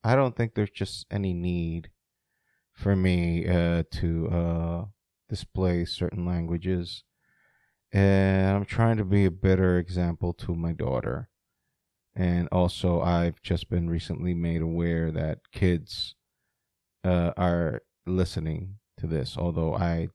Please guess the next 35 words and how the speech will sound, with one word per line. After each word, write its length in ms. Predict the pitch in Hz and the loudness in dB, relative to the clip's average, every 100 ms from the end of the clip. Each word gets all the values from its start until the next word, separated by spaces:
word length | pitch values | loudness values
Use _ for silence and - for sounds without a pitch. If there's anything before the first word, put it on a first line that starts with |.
| - | -2
did 220 | 92 78 _ _ | -2 -2 _ _
put 260 | 98 87 - _ - | 2 2 0 _ -6
the 260 | 85 87 - _ | -4 -4 -8 _
disclaimer, 680 | 107 90 - - 90 82 82 | -2 -2 -4 0 0 2 0
this 300 | 82 87 - | -2 -6 -4
is, 180 | 87 - | -8 -4
like, 320 | 87 104 _ _ _ _ _ _ _ _ - | -6 -6 _ _ _ _ _ _ _ _ 0
uh, 680 | 90 85 85 85 85 80 85 | 2 2 0 0 0 -2 -4
explicit 600 | - - - 95 - 82 | -8 -10 -2 -2 -2 -8
content. 800 | - 92 92 - 101 101 - - _ _ _ _ _ | 0 2 2 2 0 0 -4 -16 _ _ _ _ _
But, 240 | 98 95 - - | 2 2 0 -8
you 180 | 98 92 | -2 0
know, 420 | 87 85 85 85 - | 0 0 -2 -6 -8
I, 200 | 90 95 | -6 -2
I 20 | |
mean, 220 | 87 85 - _ _ _ _ _ _ 95 | -2 -4 -10 _ _ _ _ _ _ 2
I've 200 | 92 82 | 2 4
already 340 | 87 85 85 | 2 2 0
said 360 | - 95 90 - | 0 -2 -2 -4
to 120 | 90 | -4
you 120 | 85 | -2
before 460 | 85 - 90 85 82 | -4 -2 -2 0 0
that 260 | 82 85 | -2 -4
when 280 | 110 92 87 | -4 -4 0
I 60 | 87 | 0
was 140 | 85 | 0
a 80 | 85 | -2
child, 400 | - 92 87 85 | 0 0 2 0
I 220 | 87 85 | 0 -2
used 280 | - 87 - | -2 -6 -4
to 60 | 87 | -4
look, 340 | 82 92 87 _ - | -2 -4 -4 _ -4
uh, 140 | 95 87 | -2 0
watch 380 | 87 87 - | 0 -2 -2
at 320 | 80 87 82 | -2 -2 -2